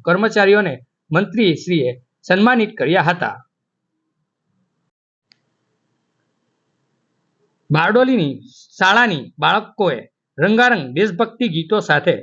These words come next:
વિવિધ સાંસ્કૃતિક કૃતિઓ રજૂ કરી સૌને મન મોહી લીધા હતા. આ પ્રસંગે બારડોલીના સાંસદ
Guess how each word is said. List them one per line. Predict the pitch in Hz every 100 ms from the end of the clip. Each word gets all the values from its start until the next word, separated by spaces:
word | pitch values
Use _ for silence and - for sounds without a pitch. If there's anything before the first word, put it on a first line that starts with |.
| 107
વિવિધ | 151 262 -
સાંસ્કૃતિક | 170 139 135 214 214 214 - _ _ _ _ -
કૃતિઓ | 170 180 202 123 - - _ _
રજૂ | 151 185 226
કરી | 214 208 156 -
સૌને | 185 214 240
મન | 175 208 196
મોહી | 165 185 175 _
લીધા | 151 156 120
હતા. | 110 - - _ _ _ _ _ _ _ _ _ _ _ _ _ _ _ _ _ _ _ _ _ _ _ _ _ _ _ _
આ | 220 -
પ્રસંગે | 185 175 139 98 - 147
બારડોલીના | 160 196 240 233 240
સાંસદ | 151 143 160